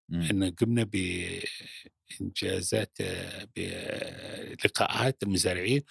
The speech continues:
Speaker 2: وهم كريمين جدًا، يستضيفون المزارعين ويستضيفون أعضاء اللجنة ويغشونهم كل ليل ويكرمونهم، ويسوي لقاء حواري.
Speaker 1: مم.
Speaker 2: نبتعد جميعًا جميع بروتوكولات اللقاءات،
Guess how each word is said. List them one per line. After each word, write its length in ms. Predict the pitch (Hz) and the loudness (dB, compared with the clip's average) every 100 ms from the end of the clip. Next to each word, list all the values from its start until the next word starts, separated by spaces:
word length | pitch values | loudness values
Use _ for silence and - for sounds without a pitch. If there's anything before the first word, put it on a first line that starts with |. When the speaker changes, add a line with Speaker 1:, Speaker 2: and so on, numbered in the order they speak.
| - - - | -12 -14 0
Speaker 2:
وهم 560 | 113 120 117 117 110 104 - | 8 10 10 8 6 2 4
كريمين 460 | 113 107 107 113 98 | 6 8 6 4 6
جدًا، 340 | 131 123 151 143 | 4 4 0 0
يستضيفون 600 | 135 - 104 101 - 117 | 0 2 2 2 6 6
المزارعين 800 | 107 104 104 101 107 104 120 143 | 6 4 4 6 6 4 4 6
ويستضيفون 480 | 135 - - - 110 | 4 2 0 2 2
أعضاء 280 | 101 107 107 | 0 0 2
اللجنة 440 | 110 127 - 156 - - - - - | 4 4 4 2 2 -6 -6 -10 -2
ويغشونهم 760 | - 107 104 - - 131 123 113 | 4 8 10 10 10 12 12 8
كل 180 | - 120 | 6 6
ليل 300 | 131 135 131 | 10 10 8
ويكرمونهم، 560 | 110 - 104 131 143 | 4 2 6 10 10
ويسوي 380 | 127 117 147 131 | 8 8 8 8
لقاء 400 | 110 - 120 127 - | 4 4 4 4 4
حواري. 640 | - 135 123 90 78 76 _ _ - | 6 8 10 8 6 -4 _ _ -4
Speaker 1:
مم. 240 | 87 85 85 | 0 6 10
Speaker 2:
نبتعد 520 | 123 - 185 160 123 - | 8 10 10 10 6 6
جميعًا 420 | 147 180 160 123 | 6 8 6 6
جميع 440 | 123 113 147 208 | 6 6 6 8
بروتوكولات 600 | 175 143 127 - 156 185 | 6 4 4 10 12 12
اللقاءات، 600 | 104 92 - - - - | 8 4 4 2 0 -8